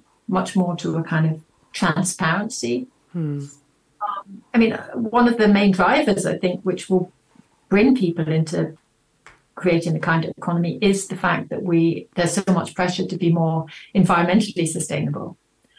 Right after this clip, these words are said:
Speaker 1: Um, and that, of course, you know, if you're gonna motivate people to be environmentally sustainable, you have to be kinder to them.
Speaker 2: Hmm.
Speaker 1: You know, who's gonna want to worry about the planet if they're being treated like dirt,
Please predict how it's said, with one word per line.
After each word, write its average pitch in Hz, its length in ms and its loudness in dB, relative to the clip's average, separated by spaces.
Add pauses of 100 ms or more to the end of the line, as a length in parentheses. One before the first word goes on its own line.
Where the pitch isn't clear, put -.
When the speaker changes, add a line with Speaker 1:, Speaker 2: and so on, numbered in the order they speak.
(340)
Speaker 1:
Um, 175 360 -2
and 190 180 4
that, 226 420 2
of 196 100 -8
course, 180 320 -2
you 190 60 2
know, 175 100 2
if 170 160 -6
you're 196 80 -2
gonna 220 180 6
motivate 196 440 2
people 180 320 -8
to - 100 -14
be 170 120 2
environmentally 160 480 2
sustainable, 160 580 -2
you 165 80 -2
have 170 240 -4
to 156 220 -2 (440)
be 180 100 0
kinder 185 360 4
to 214 140 2
them. 165 240 -2
Speaker 2:
Hmm. 143 240 -4
Speaker 1:
You 185 80 2
know, 180 140 4
who's 220 200 4
gonna 226 320 2
want 208 220 2
to 175 200 0 (140)
worry 180 200 4
about 175 240 2
the 170 80 -4
planet 185 420 0
if 160 100 -6
they're 175 160 2
being 170 140 0
treated 180 420 -4
like 160 300 -4 (400)
dirt, 160 500 -2